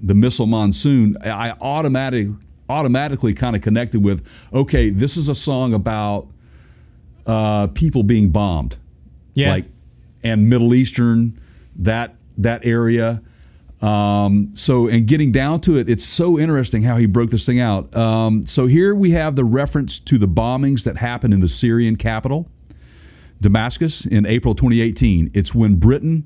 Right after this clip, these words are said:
Speaker 1: the U S, and France attacked the city, leaving many dead children and adults. One of those is the character mentioned here.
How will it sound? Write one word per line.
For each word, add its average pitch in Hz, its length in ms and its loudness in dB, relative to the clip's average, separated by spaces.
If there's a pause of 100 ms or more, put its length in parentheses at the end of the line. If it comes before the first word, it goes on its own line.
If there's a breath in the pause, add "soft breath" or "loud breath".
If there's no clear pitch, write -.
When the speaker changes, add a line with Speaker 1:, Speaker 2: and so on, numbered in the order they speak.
Speaker 1:
the 98 100 2
U 139 240 4
S, 120 240 -2
and 101 160 0
France 123 380 -2
attacked 110 360 -4
the 104 80 -2
city, 98 400 0 (300 loud breath)
leaving 101 360 6
many 123 220 4
dead 123 240 0
children 117 400 2
and 98 120 2
adults. 92 520 0 (440 loud breath)
One 104 280 6
of 139 140 2
those 110 400 2
is 98 160 2
the 98 80 2
character 127 440 2
mentioned 104 380 4
here. 87 300 2